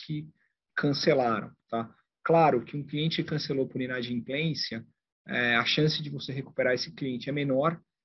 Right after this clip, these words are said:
mas essa foi a razão que no ano passado a gente fez uma provisão de cerca de cinquenta milhões de reais, é, de perda em função da recomposição do reajuste, tá? Essa provisão passou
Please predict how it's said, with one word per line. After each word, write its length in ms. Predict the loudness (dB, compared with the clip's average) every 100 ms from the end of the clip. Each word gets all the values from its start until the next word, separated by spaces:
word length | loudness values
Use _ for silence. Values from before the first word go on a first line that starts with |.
| _
mas 440 | 0 4 4 0 0
essa 380 | 6 6 6 -2
foi 180 | -4 -4
a 40 |
razão 460 | 0 0 0 -2 -4
que 120 | -4
no 100 | -4
ano 160 | -4 -4
passado 800 | -4 -2 -2 2 2 2 -2 -4 _ _ -14
a 60 |
gente 220 | -8 -6 -4
fez 160 | -2
uma 160 | -2 0
provisão 600 | 0 -2 -2 -2 -2 -2
de 100 | -6
cerca 340 | -6 -6 -4
de 60 | -6
cinquenta 500 | -4 -6 -4 -4 -2
milhões 380 | -2 0 0 -2
de 120 | -4
reais, 600 | -2 -2 0 -2 -4 -8 _ _ _ -6
é, 120 | -2
de 140 | 0 -2
perda 480 | 2 4 4 4
em 80 | 0
função 380 | -2 -4 -4 -2
da 60 | -2
recomposição 500 | -2 -4 -4 -4 -4
do 80 | -2
reajuste, 680 | 0 0 -2 -8 -8 -12
tá? 140 | -6 -4
Essa 220 | -4 -6
provisão 520 | -4 -2 -2 -2 -4
passou 640 | -2 -4 -4 -2 0 0